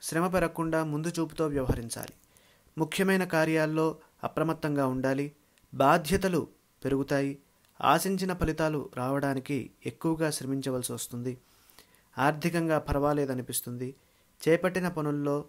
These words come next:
కొన్ని సమస్యలు ఎదురైనా వాటిని అధిగమించే ప్రయత్నం చేస్తారు. ఒత్తిడి పెరగడం వల్ల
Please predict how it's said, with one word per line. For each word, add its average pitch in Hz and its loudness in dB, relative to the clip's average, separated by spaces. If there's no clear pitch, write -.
కొన్ని 156 0
సమస్యలు 165 0
ఎదురైనా 139 -2
వాటిని 139 0
అధిగమించే 151 -2
ప్రయత్నం 127 -2
చేస్తారు. 120 -6
ఒత్తిడి 151 0
పెరగడం 151 0
వల్ల 143 2